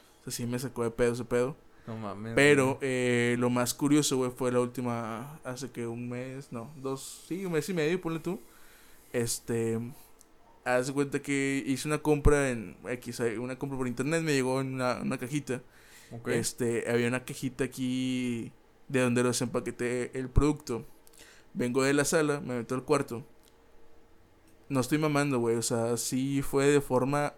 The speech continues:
Speaker 1: así, lo pe-, vi perfectamente, güey. Donde la cajita donde tenía esto estaba, donde que está al lado, eh, está la computadora, está el
Speaker 2: Sí.
Speaker 1: escritorio. Entonces, en la parte de abajo de donde hace una L,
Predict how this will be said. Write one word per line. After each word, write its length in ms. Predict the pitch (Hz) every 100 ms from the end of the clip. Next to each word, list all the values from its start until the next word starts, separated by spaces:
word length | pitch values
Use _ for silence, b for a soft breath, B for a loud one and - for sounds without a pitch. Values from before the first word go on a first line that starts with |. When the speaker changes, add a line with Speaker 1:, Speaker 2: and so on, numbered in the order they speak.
| -
Speaker 1:
así, 440 | 110 117 127 127 123
lo 280 | 123 117 110
pe-, 180 | 131 -
vi 220 | 123 127
perfectamente, 880 | 127 170 170 151 - 160 143 139 110
güey. 160 | 107 - - - b b b b b
Donde 300 | - 120 120
la 140 | 117 117
cajita 440 | 127 117 139 160
donde 220 | 165 165 139
tenía 280 | 123 127 139
esto 160 | -
estaba, 440 | 143 123 123 131 -
donde 200 | 127 127
que 80 | 120
está 160 | - 127
al 80 | 131
lado, 320 | 135 139 127
eh, 220 | 127 - 156 - - -
está 140 | 127
la 100 | 135
computadora, 580 | 151 135 127 123 151 262 b b b
está 120 | - 123
el 40 |
Speaker 2:
Sí. 20 | 135
Speaker 1:
escritorio. 480 | 156 139 135 123 - b b b b
Entonces, 500 | 123 120 120 123 - 131
en 120 | 120
la 140 | 113
parte 260 | 120 120 143
de 60 |
abajo 560 | 143 147 139 139 135 135
de 140 | 123
donde 240 | 117 117 120
hace 240 | 120 117
una 220 | 139 135 139
L, 300 | 127 120